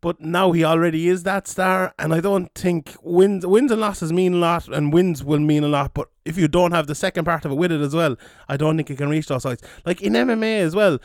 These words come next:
I think the bigger issue for me especially, and for, I suppose, lots of people listening to this podcast, it's not how big he be-, can become outside of M M A or as, like, a personality or as a superstar. I think it's how good he can become again as a fighter.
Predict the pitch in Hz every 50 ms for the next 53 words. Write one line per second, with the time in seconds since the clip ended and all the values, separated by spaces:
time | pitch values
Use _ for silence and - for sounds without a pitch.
0 | - - - - - 226 - - 269 240 208 240 220 196 190 185 180 - 165 147
1 | - - 165 190 220 208 170 151 - - 165 156 - 147 131 127 135 185 180 165
2 | 139 151 156 151 - 190 180 165 170 170 - - 151 156 147 139 147 160 156 -
3 | 151 139 - 151 139 - 160 156 139 - 113 110 - - - - - - - -
4 | - - - 165 - - 226 208 - - - - - 185 180 156 160 202 202 -
5 | - 175 - - 165 156 - - 165 147 147 139 - - 151 143 139 135 127 120
6 | - _ _ - 135 147 147 - - - 170 170 165 147 139 127 131 123 127 123
7 | 123 123 123 120 127 131 131 131 120 131 135 131 - 135 - - 156 143 - -
8 | 135 143 147 147 147 139 123 127 120 117 113 120 117 127 127 - - 175 170 165
9 | 143 127 - 120 107 101 - - - - - - - - - - 208 247 277 277
10 | 226 196 170 - - 170 160 165 127 - 165 170 170 160 165 156 - - 147 139
11 | 143 - - 147 147 135 131 131 156 156 147 143 139 117 131 123 - 190 202 208
12 | 185 151 110 98